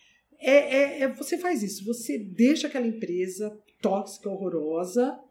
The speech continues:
que te explorou e te esfolou por anos a fio, e agora a receita é o seguinte: você acha um propósito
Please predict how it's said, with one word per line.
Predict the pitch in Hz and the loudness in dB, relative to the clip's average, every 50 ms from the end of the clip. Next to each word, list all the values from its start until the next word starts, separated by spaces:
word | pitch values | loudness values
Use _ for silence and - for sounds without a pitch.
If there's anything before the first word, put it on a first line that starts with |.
| _ _ _ _ _ _ _ | _ _ _ _ _ _ _
que | - 214 | -10 -8
te | - | -8
explorou | - - - 233 214 190 185 180 190 202 208 | -8 -4 0 0 2 2 2 4 6 6 6
e | |
te | 202 208 | 4 2
esfolou | - - - 190 180 180 175 175 | -6 -10 -8 -6 -6 -4 -6 -6
por | 175 - 175 175 | -6 -6 -4 -2
anos | 185 202 202 185 180 | -2 -2 -4 -4 -6
a | 165 156 | -8 -12
fio, | - - - 180 180 185 214 240 269 311 349 - - - _ _ - - - - - _ - | -12 -14 -12 -6 -4 0 0 0 0 0 -4 -8 -12 -20 _ _ -20 -20 -20 -20 -20 _ 0
e | 233 233 | 4 4
agora | 247 247 240 247 247 269 285 302 302 320 320 320 - - - | 6 6 6 6 6 6 6 4 4 2 2 -2 -6 -10 -4
a | 240 247 | 0 2
receita | 277 294 - 294 311 311 320 | 2 2 2 2 -2 0 0
é | 330 | -4
o | 320 | -4
seguinte: | - 277 233 220 196 180 170 - - - 202 | -4 -4 -4 -2 -4 -4 -6 -8 -8 -8 -4
você | 185 226 226 - - - 277 254 - - - | -4 -4 -4 -4 -2 -2 -2 -2 -4 -6 -2
acha | - 247 320 349 - 381 | 2 2 2 2 0 -4
um | 359 - | -4 2
propósito | - 254 - - 196 165 165 175 180 190 226 240 - - 294 339 - - | 4 2 4 4 2 2 2 2 0 0 -2 -4 -4 -4 -6 -6 -6 -12